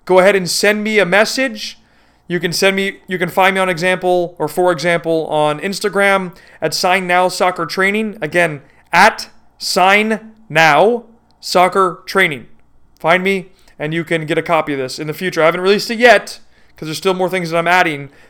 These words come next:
but just want you to be aware that those are the ten things from a starting point that you're going to commit to. Now, in terms of doing push-ups and squats, just as a side reference,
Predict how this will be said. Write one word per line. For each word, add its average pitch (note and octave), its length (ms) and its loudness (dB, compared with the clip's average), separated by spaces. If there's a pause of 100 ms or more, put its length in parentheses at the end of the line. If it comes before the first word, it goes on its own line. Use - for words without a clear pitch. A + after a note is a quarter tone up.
but D#3 120 -4
just F3+ 280 -2
want F#3 220 -4
you F#3 80 -4
to F3+ 60 0
be F#3 120 -4
aware F#3 220 2
that C3+ 320 -6
those A3+ 400 6
are G#3 100 4
the F#3 80 -4
ten G#3+ 380 -2
things G3+ 300 -4
from F#3 140 -6
a E3+ 60 -2
starting A3 500 4
point F3 380 -4 (320)
that E3 140 -4
you're D#3+ 100 -2
going F#3 360 0
to F#3+ 120 -8
commit E3+ 360 -4
to. B2+ 180 -12 (640)
Now, G3 280 4 (340)
in F3+ 100 -6
terms G#3+ 240 2
of A3 60 -6
doing G#3+ 200 2
push-ups A#3 420 2
and F3+ 100 -10
squats, F#3+ 500 2
just F#3 260 -4
as E3+ 100 -8
a D#3+ 40 -8
side F3+ 340 0
reference, A3+ 560 -2